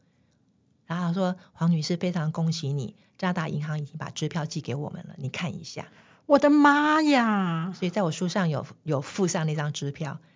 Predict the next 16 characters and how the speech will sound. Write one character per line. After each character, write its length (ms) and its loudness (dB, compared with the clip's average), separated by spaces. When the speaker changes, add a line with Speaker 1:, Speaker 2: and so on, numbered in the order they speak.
Speaker 1:
那 100 2
张 120 2
支 140 -2
票 220 -2
的 100 -2
是 140 -4
Hong 300 0
Kong 260 -2
一 80 -2
千 240 -2
一 80 -2
百 160 -6
四 180 -6
十 140 -6
多 220 -6
万 200 -8